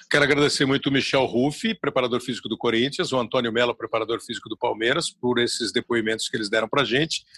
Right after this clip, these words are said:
É, Corinthians e Palmeiras que jogam, é, na rodada de volta do Campeonato Paulista dia vinte e dois.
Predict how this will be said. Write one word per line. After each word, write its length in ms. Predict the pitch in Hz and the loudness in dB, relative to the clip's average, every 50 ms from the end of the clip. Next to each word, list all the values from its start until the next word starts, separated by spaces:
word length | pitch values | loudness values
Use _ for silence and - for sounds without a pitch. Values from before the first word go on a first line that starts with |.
| - _ - 120 | -20 _ -6 -4
É, 240 | 117 117 113 110 | -2 0 0 -2
Corinthians 460 | 107 - 170 160 127 117 107 120 113 120 | 0 0 0 2 2 0 0 -2 -2 -2
e 60 | 123 | -2
Palmeiras 420 | - 151 143 123 127 123 135 - | 0 0 0 2 2 0 0 0
que 100 | - 160 | 0 0
jogam, 440 | 120 - 123 120 127 135 131 127 - - - - - - - _ - | 2 2 2 2 4 2 2 0 -2 -6 -20 -20 -20 -20 -12 _ -2
é, 140 | 120 120 | 0 0
na 140 | 117 120 127 | 2 2 2
rodada 420 | 110 120 139 113 113 117 113 113 127 | 2 2 0 2 2 0 2 0 0
de 140 | 113 135 | -2 -2
volta 320 | 120 101 113 113 113 - 120 | -2 -2 -2 -2 -2 -2 -4
do 80 | 120 | -6
Campeonato 420 | - - 110 123 120 120 117 - - | -6 -4 -2 0 0 0 -2 -2 -4
Paulista 320 | - 127 120 123 123 - 127 | -4 -2 0 -2 -2 -2 -4
dia 160 | 104 127 120 | -2 -2 -2
vinte 220 | 104 135 123 - | -2 -4 -4 -4
e 60 | 147 | -4
dois. 400 | 123 110 113 104 101 - - - | -2 -2 -2 -2 -2 -6 -10 -14